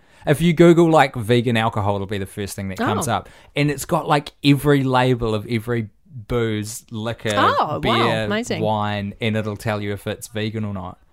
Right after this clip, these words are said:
Speaker 1: A lot of wine uses animal products.
Speaker 2: Mm.
Speaker 1: Uh,
Speaker 2: Yeah, I've heard that.
Speaker 1: but I was talking to someone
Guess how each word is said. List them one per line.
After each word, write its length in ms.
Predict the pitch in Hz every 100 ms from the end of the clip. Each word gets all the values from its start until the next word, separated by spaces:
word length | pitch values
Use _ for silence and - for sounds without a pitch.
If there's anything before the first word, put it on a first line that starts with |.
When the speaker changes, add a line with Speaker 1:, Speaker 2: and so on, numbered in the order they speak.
| _ _ - -
Speaker 1:
A 80 | 131
lot 240 | 135 139
of 120 | 123
wine 500 | 107 107 90 85 98 - -
uses 360 | 107 95 104 -
animal 260 | 92 90
products. 420 | - 90 90 -
Speaker 2:
Mm. 240 | 185 170 151 - _ -
Speaker 1:
Uh, 360 | 92 92 185 185
Speaker 2:
Yeah, 100 | 180
I've 80 | -
heard 160 | 180
that. 200 | 170 - - _ -
Speaker 1:
but 260 | 233 - - _ -
I 80 |
was 180 | 160 156
talking 220 | - 220
to 80 | 202
someone 340 | 147 107 92